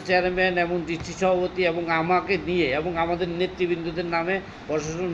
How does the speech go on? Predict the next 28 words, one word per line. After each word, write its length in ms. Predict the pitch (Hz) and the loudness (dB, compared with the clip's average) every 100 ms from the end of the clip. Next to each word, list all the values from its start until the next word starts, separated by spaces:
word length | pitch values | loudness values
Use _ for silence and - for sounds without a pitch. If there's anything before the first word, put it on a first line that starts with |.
| 165 | -2
মামলা 260 | 160 170 | 2 2
করেছে। 340 | 156 156 147 151 | 2 2 0 -2
এখনও 260 | 147 151 170 | -4 -4 -4
মামলা 300 | 165 160 170 | -2 -2 -2
আমরা 180 | 160 160 | 0 -2
কোর্টে 280 | 160 147 151 | -2 -4 -2
হাজিরা 320 | 139 147 151 | -2 -2 -2
দিতে 220 | 147 147 | -2 -4
হয়েছে, 280 | 147 151 175 170 | -2 -2 -4 -4
কেন 160 | 151 156 | -2 -2
পারমিশন 420 | 151 147 143 143 151 | -2 -4 -4 -6 -4
নেইনি 300 | 147 170 175 | 0 2 2
মাইকের। 360 | 147 131 113 110 - - - | 0 -4 -6 -12 -16 -18 -10
কিন্তু 200 | 196 190 196 | -8 0 4
আজকে 280 | 185 - 208 | 4 4 4
একজন 360 | 180 170 208 202 - - - 123 117 | 4 2 0 -2 -8 -14 -8 -6 2
জনপ্রতিনিধি 800 | 214 220 - 214 202 202 196 214 | 4 6 4 2 2 0 4 8
আইনের 440 | 180 196 202 180 | 8 8 4 4
রক্ষক 360 | 185 - 214 202 | 2 4 2 4
হয়ে 280 | 190 160 101 - - - | 6 6 4 -6 -16 -2
সে 120 | - 208 | 6 6
কি 200 | 214 226 185 | 4 -6 0
করে 180 | 214 214 | 2 4
পারমিশন 580 | 196 185 190 180 202 | 4 2 2 0 -2
ছাড়া 360 | 180 190 196 196 | 2 2 4 2
সেখানে 440 | - 185 190 196 | 0 -2 0 0
মাইক 300 | 180 170 196 180 | 2 4 2 2
লাগিয়ে 440 | 190 175 185 208 | 0 0 4 4